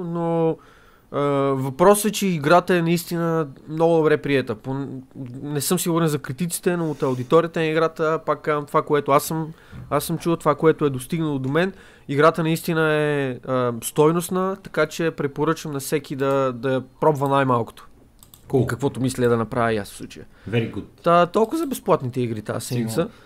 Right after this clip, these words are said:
Speaker 2: Ама, а тая
Speaker 1: Коя тая?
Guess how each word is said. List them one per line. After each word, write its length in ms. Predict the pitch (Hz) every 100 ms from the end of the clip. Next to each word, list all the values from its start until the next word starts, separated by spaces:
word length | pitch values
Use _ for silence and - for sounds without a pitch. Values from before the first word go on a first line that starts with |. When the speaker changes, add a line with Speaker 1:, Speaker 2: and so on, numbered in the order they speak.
| -
Speaker 2:
Ама, 580 | 117 117 113 110 110 104 - -
а 160 | 117
тая 400 | 127 143 165 139 - - - _ _ _ _ _ _ _ _ _ -
Speaker 1:
Коя 220 | 139 139
тая? 260 | 135 107